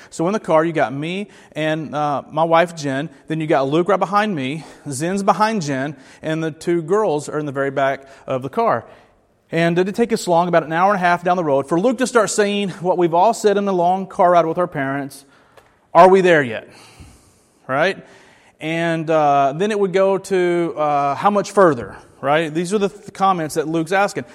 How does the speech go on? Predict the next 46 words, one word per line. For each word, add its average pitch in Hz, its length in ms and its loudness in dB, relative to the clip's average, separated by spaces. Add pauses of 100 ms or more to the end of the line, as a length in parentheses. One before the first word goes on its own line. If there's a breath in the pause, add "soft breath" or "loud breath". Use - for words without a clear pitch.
(140 loud breath)
Now, 208 140 0
to 202 100 -12
my 185 160 0
wife's 185 320 0
credit, 156 460 -4
she 156 160 -10
never 131 260 -8
yelled 165 300 0
at 180 80 -4
Luke. 202 360 0 (200 loud breath)
She - 120 -10
never 135 200 -4
punched 170 320 -8
him 165 100 -4
in 156 60 -4
the 147 80 -4
nose. 180 520 0
She 180 120 -8
never 180 180 -2
did 151 140 -2
any 208 220 -2
of 180 120 -2
those 131 240 -2
things. 123 360 -10 (280 loud breath)
Uh, 151 240 0
she 185 400 -8
was 151 220 -8
smart 180 400 -4
because 151 340 -6
Luke 190 400 -2 (320 loud breath)
has 156 300 0
no 170 180 -2
concept, 170 640 -4
at 143 80 -10
the 151 40 -12
time 180 220 -2
he 165 80 -4
was 131 160 -8
five, 151 360 0 (300 loud breath)
has 143 220 -4
no 170 140 -2
concept 165 560 -6
of 123 80 -8
miles 151 520 -4
or 135 120 -8
minutes. 120 500 -10